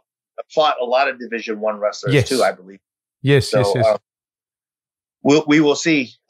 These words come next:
Speaker 1: Um, we will see what happens, and, um, I, I'm just looking forward to that fight. You know, so that, that's gonna be a great fight.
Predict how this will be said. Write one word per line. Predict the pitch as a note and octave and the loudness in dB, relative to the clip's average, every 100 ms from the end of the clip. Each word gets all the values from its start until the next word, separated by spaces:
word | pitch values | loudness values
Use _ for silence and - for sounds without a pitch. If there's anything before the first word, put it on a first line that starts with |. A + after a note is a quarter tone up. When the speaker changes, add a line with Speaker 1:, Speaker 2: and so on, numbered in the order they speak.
| A#2 | -10
Speaker 1:
Um, | A2+ A#2 A2+ A2 _ _ _ | -4 -4 -4 -12 _ _ _
we | B2+ B2 | -4 -4
will | A#2+ | -4
see | - C3 | -2 0
what | A#2 A2+ | 2 2
happens, | A2+ A2+ B2 A#2+ A2+ | 0 2 0 0 -6
and, | A2+ A2 G#2 G2+ | -2 0 0 -2
um, | G2 F#2+ F#2+ F#2 _ _ _ - _ _ _ _ - | -6 -8 -12 -20 _ _ _ -20 _ _ _ _ -2
I, | A#2 - - A2+ | -2 -2 -6 -2
I'm | B2 | -2
just | A2+ - | 0 -2
looking | G#2+ G#2 | -2 0
forward | A2+ A2+ | 2 0
to | - | 0
that | G2 - | -4 -2
fight. | G2 - | -4 -4
You | A2 | -8
know, | F#2+ - _ _ _ _ _ _ | -8 -10 _ _ _ _ _ _
so | - G2 F#2+ | -8 -6 0
that, | G#2+ - | -2 2
that's | B2 - | 2 2
gonna | A#2 | -2
be | A2 | -4
a | |
great | G2+ G#2 - | -2 -4 -4
fight. | G2+ | -6